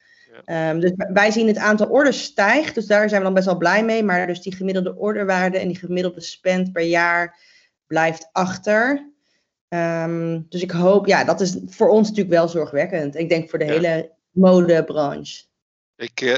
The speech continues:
Speaker 1: de-, dat is een herkenbaar verhaal. Ik hoor dat ook van andere ondernemers.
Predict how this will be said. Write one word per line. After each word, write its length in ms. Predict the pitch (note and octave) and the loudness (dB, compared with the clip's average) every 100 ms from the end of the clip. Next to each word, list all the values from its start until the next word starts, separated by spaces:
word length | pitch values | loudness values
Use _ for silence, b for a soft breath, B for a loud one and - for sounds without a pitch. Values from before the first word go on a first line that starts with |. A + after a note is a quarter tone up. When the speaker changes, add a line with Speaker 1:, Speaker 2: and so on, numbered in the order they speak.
| D3+ | -2
Speaker 1:
de-, 240 | C3+ D#3+ C#3 | -4 -6 -6
dat 120 | C#3 | -4
is 120 | - | -4
een 80 | C3 | -4
herkenbaar 480 | B2+ A#2 B2+ B2 A#2 | -6 -6 -6 -6 -8
verhaal. 320 | G#2 G2 F#2+ | -8 -8 -10
Ik 140 | F#2+ | -16
hoor 180 | - A#2 | -16 -12
dat 200 | G#2 - | -12 -12
ook 120 | G2+ | -14
van 200 | - A2+ | -16 -20
andere 240 | A2+ G2+ F#2+ | -20 -20 -20
ondernemers. 720 | F#2+ F#2 F#2+ G2 G2 G2+ | -20 _ _ _ _ -20